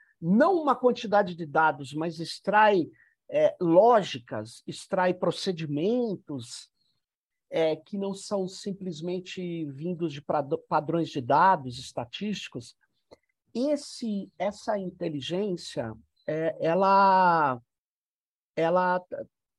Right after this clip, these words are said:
enfim, ela já foi, ela encontra problemas teóricos muito grandes pra se desenvolver, mas ela, ao contrário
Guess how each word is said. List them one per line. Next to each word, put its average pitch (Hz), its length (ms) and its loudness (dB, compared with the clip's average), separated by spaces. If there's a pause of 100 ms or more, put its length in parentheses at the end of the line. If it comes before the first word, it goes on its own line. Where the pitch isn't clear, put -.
enfim, 170 440 -8
ela 160 180 0
já 180 160 0
foi, 208 460 0
ela 180 200 2
encontra 190 600 -4
problemas 175 600 -4
teóricos 165 540 0
muito 175 280 -6
grandes 151 460 -6
pra 151 220 -8
se - 200 -10
desenvolver, 139 960 -6 (960)
mas 196 720 -6 (880)
ela, 240 720 6 (720)
ao 254 160 6
contrário 202 880 2